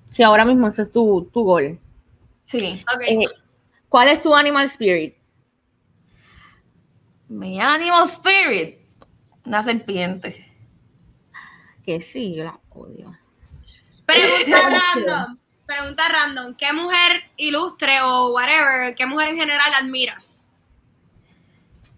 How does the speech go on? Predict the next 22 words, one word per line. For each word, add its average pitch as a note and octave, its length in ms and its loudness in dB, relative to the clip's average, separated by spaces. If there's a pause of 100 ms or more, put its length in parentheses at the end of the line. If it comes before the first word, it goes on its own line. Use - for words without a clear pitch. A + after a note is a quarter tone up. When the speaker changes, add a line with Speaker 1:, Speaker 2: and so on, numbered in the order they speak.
(260)
Speaker 2:
¿Qué A#3 200 -2
mujer E4 500 2
admiro? G#3+ 1040 0 (800)
Ay, B3 180 2
mi F3+ 220 -2
madre. D#2+ 640 -16 (1700)
<laughs> C4 400 0 (920)
Yo G3+ 280 -6
te B3 120 -2
podría C4+ 440 0
decir, C4+ 960 -2 (120)
te A3 120 -2
podría A3+ 300 4
decir D#4 320 0
que G4 80 0
a F4+ 60 2
mi E4+ 120 0
mamá, B3+ 460 4
pero A3+ 320 2
pues G3+ 160 -2
no. B3 420 -2 (760)
Este, B3 880 4